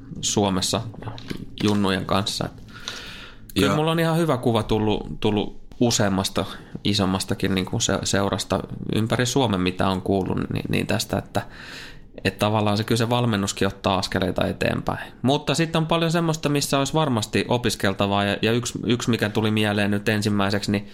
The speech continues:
Speaker 1: niin toi, toi just joku elastisuus ja, ja kaikki tää niinku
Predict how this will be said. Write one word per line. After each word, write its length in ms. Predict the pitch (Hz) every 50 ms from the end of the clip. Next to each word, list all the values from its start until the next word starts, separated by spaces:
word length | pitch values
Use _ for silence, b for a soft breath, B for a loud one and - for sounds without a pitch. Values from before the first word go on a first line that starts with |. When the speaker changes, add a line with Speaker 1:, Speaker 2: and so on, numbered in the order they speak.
| B B B B B B B B -
Speaker 1:
niin 160 | 104 104 101
toi, 240 | 104 110 107 107 104
toi 300 | - 110 110 110 101 71 -
just 240 | - 117 117 - -
joku 220 | 120 120 - 117
elastisuus 760 | 123 123 117 107 101 - - 104 - - 90 98 101 - -
ja, 120 | 98 - -
ja 140 | - 107 101
kaikki 320 | - 107 104 104 - 104
tää 260 | 101 - 107 107 104
niinku 320 | 104 107 104 101 104 101